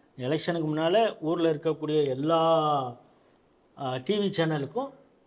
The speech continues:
தனிப்பட்ட முறையில ஒரு இன்டர்வியூ கொடுத்தார். அதே போல அமித்ஷா அவர்களும் கொடுத்தார்கள்னு நம்ம பார்த்தோம்.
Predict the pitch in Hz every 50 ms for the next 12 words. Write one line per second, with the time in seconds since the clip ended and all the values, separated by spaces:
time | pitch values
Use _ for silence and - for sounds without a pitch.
0 | _ _ - _ _ _ _ _ _ _ _ _ - 175 190 202 196 - 185 156
1 | 160 156 147 143 139 139 143 143 165 226 240 214 170 147 143 143 143 143 143 135
2 | 131 127 135 151 165 165 180 160 151 139 131 - 139 139 135 - 147 131 131 139
3 | - - - - _ _ _ _ - 143 160 170 175 160 156 160 160 143 139 151
4 | 165 160 - 175 156 147 139 131 123 123 135 156 151 - 147 143 - - 135 127
5 | 120 113 117 135 156 151 127 113 107 - - 113 110 - 110 -